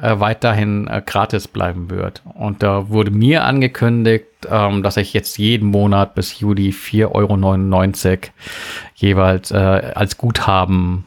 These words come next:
erstattet bekommen soll. Das heißt, also ich zahle halt statt zwanzig Euro für den,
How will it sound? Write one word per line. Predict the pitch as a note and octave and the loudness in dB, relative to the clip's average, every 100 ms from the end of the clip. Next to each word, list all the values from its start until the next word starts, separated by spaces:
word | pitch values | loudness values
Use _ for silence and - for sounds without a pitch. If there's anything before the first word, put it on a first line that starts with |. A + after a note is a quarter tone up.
| _ | _
erstattet | - F#2+ - F2+ F#2 | -6 -4 -2 -2 -2
bekommen | - - F2+ F#2 | -4 -4 -2 0
soll. | E2+ E2+ F#2 | 0 0 0
Das | F#2 - | -4 -2
heißt, | F#2 F2+ - | -2 -2 -4
also | F#2 F#2 F2+ | -4 -2 -4
ich | - | -4
zahle | G2 F2+ F2 | -2 0 0
halt | F#2 | -2
statt | - - | -4 -4
zwanzig | - F#2+ G#2+ G#2 | -2 -2 -2 -4
Euro | - G2+ G2 | 0 0 0
für | F#2+ G#2 | 0 2
den, | G2 G2 F#2+ | 2 2 -2